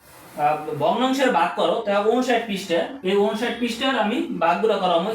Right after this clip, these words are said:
এক থেকে, এই এক থেকে ষোলো পর্যন্ত ভাগগুলো আছে। এক থেকে ষোলো পর্যন্ত আমি এই ভাগগুলো আর কি করামো। তা কিভাবে করতে হয় দেখো,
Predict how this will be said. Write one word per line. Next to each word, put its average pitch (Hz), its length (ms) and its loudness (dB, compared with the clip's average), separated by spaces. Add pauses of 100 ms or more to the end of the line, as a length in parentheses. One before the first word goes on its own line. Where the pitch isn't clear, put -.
এক 214 240 0
থেকে, 254 240 -2 (420)
এই 165 140 2 (100)
এক 214 240 2
থেকে 254 280 -2
ষোলো 240 300 2
পর্যন্ত 233 320 0
ভাগগুলো 160 440 0
আছে। 139 220 -2 (120)
এক 196 200 -4
থেকে 240 220 -2
ষোলো 208 220 0
পর্যন্ত 240 300 2
আমি 226 200 0
এই 214 280 0
ভাগগুলো 185 360 0
আর 180 120 0
কি 175 100 -6
করামো। 160 360 0 (420)
তা 180 100 -2
কিভাবে 240 340 0
করতে 220 240 2
হয় 208 80 0
দেখো, 170 260 0